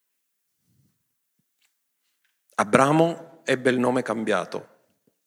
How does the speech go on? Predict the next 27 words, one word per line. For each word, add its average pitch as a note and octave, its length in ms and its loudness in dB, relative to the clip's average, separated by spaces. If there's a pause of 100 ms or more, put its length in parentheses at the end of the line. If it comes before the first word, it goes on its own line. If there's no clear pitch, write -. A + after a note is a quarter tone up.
(800)
perché B2+ 300 -2
era B2+ 120 2
padre C3 380 0
eccelso, - 800 -8 (400)
ma A2+ 100 -10
l'intenzione A#2+ 600 -2
originale C3 520 0
di A#2+ 180 -6
Dio G#2+ 460 -2
non A2 220 -6
era A2 180 0
padre G#2+ 300 -2
eccelso, G2+ 520 -4
era G2 140 -2
padre A2+ 320 -2
di A2 100 -4
moltitudini. A2 840 -8 (1700)
Quindi D#3+ 260 -2
Dio A#2+ 180 2
gli A#2 80 0
ha G#2 80 0
cambiato G#2 400 -4
il G2 100 -2
nome. F2 440 -8 (2750)
Simone C#3 1080 2
non C3+ 360 4
era D#3+ 720 4